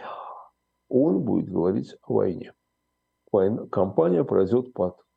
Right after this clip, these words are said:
э, флагом войны, которую ведет Российская Федерация. Но вот тут я осмелюсь сделать прогноз. Это будет не война с Украиной. Нет.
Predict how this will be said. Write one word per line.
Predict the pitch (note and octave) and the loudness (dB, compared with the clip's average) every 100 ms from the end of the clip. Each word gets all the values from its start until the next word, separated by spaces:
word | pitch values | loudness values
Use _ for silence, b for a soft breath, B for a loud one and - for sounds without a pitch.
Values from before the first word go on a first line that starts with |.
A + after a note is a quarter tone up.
| _ _ _ _ _ | _ _ _ _ _
э, | G#2+ F2+ - _ _ _ _ _ _ _ _ _ _ _ | 0 0 -2 _ _ _ _ _ _ _ _ _ _ _
флагом | - A#2+ A2+ G#2+ A2 _ _ _ - | 2 2 2 0 -6 _ _ _ -8
войны, | F#2+ G2+ G#2+ C3 A2+ A#2+ - | 0 4 4 2 0 -4 -10
которую | - F2+ E2+ F#2+ | -10 -4 -2 -2
ведет | F#2 G2 A#2 A2+ - | 0 2 0 -2 -12
Российская | F#2+ F2 G#2 G2 G2+ | -10 -6 -4 -4 -6
Федерация. | F#2+ F#2+ F#2 - - _ - B B B B - | -6 -4 -4 -6 -14 _ -20 B B B B -2
Но | C3 G#2 - - _ _ _ _ _ _ _ _ | 2 2 0 -10 _ _ _ _ _ _ _ _
вот | - A2+ | -2 0
тут | - D3+ G#2 | 2 0 2
я | G#2+ A#2 G#2+ - - _ - | 4 4 2 0 -8 _ -6
осмелюсь | G2+ C3 A#2+ G#2 | -2 2 2 2
сделать | B2 A2+ - | 0 0 0
прогноз. | G#2+ A2 G2 D2 - - _ _ b b b - | 0 0 -2 -6 -10 -20 _ _ b b b -2
Это | C3+ D3+ | 0 2
будет | C3 B2+ | 2 0
не | A#2+ A2+ | 2 2
война | A2 A2 G2+ F#2 | 4 2 2 -2
с | F#2+ | -4
Украиной. | - - E2 D#2+ - - - _ - | -16 -10 -8 -8 -12 -20 -20 _ -12
Нет. | F2+ E2+ | -10 -10